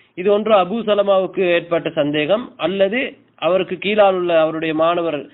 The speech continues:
இமாம் ஜுஹ்ரிக்கு ஏற்பட்ட சந்தேகம். அப்ப அந்த சந்தேகத்தோடு தான் இந்த ஜுஹ்ரியிடமிருந்து கேட்ட மூன்று அறிவிப்பாளர்களும் அறிவித்திருக்கிறார்கள். அதே போன்றுதான் ஜுஹ்ரியிடமிருந்து நான்காவது அறிவிப்பாளர் யூனுஸ் இப்னு யசீத்,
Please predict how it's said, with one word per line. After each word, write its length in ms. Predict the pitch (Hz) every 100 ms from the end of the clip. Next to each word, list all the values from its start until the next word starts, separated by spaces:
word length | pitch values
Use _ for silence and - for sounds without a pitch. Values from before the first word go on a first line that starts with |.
| _ _
இமாம் 260 | 160 165 160
ஜுஹ்ரிக்கு 380 | 151 214 220 175
ஏற்பட்ட 400 | 175 147 151 202
சந்தேகம். 500 | 180 151 135 107 - _ _ _ _ _
அப்ப 220 | - 170
அந்த 200 | 185 190
சந்தேகத்தோடு 800 | 180 185 214 240 226 226 214 196
தான் 180 | 190 233
இந்த 200 | 240 214
ஜுஹ்ரியிடமிருந்து 840 | 180 190 214 226 196 190 190 185 180
கேட்ட 360 | 175 170 175
மூன்று 280 | 165 185 190
அறிவிப்பாளர்களும் 680 | 175 170 - 160 151 143 202
அறிவித்திருக்கிறார்கள். 840 | 214 226 - 180 160 147 123 107 - _ _ _ _ _
அதே 360 | - 147 202 233
போன்றுதான் 680 | 220 208 170 151 156 170 - 143
ஜுஹ்ரியிடமிருந்து 840 | 175 233 226 214 190 180 180 180
நான்காவது 560 | 156 165 226 208 196 185
அறிவிப்பாளர் 560 | 170 156 156 147 127 92 -
யூனுஸ் 400 | 139 196 220 214
இப்னு 280 | 185 170 143
யசீத், 440 | 143 139 165 110